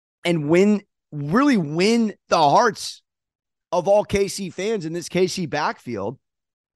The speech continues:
I mean, listen to these numbers, and how do you tell me you're not taking this?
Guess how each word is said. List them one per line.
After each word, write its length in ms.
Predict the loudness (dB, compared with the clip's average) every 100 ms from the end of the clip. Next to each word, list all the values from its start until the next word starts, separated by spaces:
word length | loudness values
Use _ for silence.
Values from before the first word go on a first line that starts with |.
| _
I 220 | -2 0 2
mean, 140 | 2
listen 240 | 2 0
to 60 | -4
these 120 | -2
numbers, 320 | -2 -2 -2
and 80 | -2
how 160 | -2 -2
do 80 | -2
you 80 |
tell 220 | -4 -2 -2
me 100 | -2
you're 120 | -4
not 160 | -4
taking 340 | -4 -8 -8 -16
this? 220 | _ -20